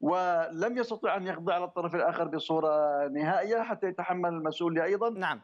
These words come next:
Speaker 1: وإن كان ال-، و-، وإن كانت المسؤولية اليوم تقع بالقم الأول والأخير على الجماعة الانقلابية، الجماعة الحوثية في صنعاء، التي اعتدت على الدولة ولم تكن على مستوى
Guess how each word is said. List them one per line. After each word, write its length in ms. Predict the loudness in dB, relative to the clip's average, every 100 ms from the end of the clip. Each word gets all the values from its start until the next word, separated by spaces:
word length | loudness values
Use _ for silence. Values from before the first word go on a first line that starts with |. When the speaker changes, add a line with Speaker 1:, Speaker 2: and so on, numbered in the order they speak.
| -2
Speaker 1:
وإن 240 | -2 0
كان 380 | 0 0 0 -4
ال-، 560 | -4 0 2 4 2 2
و-، 300 | 0 2 2
وإن 160 | 2
كانت 200 | 0 0
المسؤولية 380 | 0 -2 2 2
اليوم 240 | 2 -2 -2
تقع 300 | -2 -2 -2
بالقم 680 | -8 -4 -2 -2 -2 -2 0
الأول 260 | -2 0
والأخير 360 | 0 0 0 -2
على 120 | -2
الجماعة 360 | 0 0 0 -2
الانقلابية، 540 | -6 -2 0 0 0
الجماعة 320 | 0 0 0
الحوثية 420 | -2 -6 -4 0
في 120 | 0 -2
صنعاء، 440 | 0 2 2 0 -6 _ -6 -2
التي 380 | -2 -2 0
اعتدت 380 | 0 0 -4 0
على 180 | 0 0
الدولة 440 | -2 0 0 0
ولم 260 | 0 -4 -6
تكن 240 | -6 -2
على 200 | 0 0
مستوى 480 | -2 -2 0 2 0